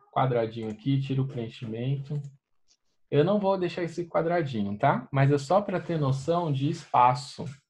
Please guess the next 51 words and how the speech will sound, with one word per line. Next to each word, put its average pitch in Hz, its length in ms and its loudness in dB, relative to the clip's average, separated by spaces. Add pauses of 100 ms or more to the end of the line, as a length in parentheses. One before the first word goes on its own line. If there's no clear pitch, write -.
(460)
Que 127 80 0
às 123 100 2
vezes 151 140 4
a 165 80 2
gente - 240 -8 (140)
quer 151 180 6
fazer 131 260 4
as 120 120 0
coisas 165 320 2
e 151 40 2
não 147 120 2
tem 156 120 -4
noção 151 360 -2
de 151 100 0
espaço. 123 580 0
E 139 40 2
esse 143 200 -4
quadradinho 156 520 0
serve 151 240 -2
exatamente 170 520 -4
pra 190 160 -4
isso. 113 240 -6 (540)
Opa, 185 560 0 (760)
as 131 280 0
pontas 151 240 0
aqui 143 180 -2
estão 156 180 -2
muito 156 300 -2
grudadas. 139 640 0
Ah, 131 160 0
não 127 240 0
estão. 120 560 -2
Ah, 123 220 2
tá 123 200 2
ok. 139 460 -2 (600)
Pra 147 160 4
mim, 156 160 0
assim, 180 200 -8
tá 196 160 0
ok. 127 480 -2
Mas 127 200 0
porque 147 320 2
a 156 80 8
minha 202 340 2
mente 156 540 2
já 131 120 4
tá 139 140 6
acostumada 139 460 2
a - 20 -4
fazer 156 240 2
automático. 151 720 0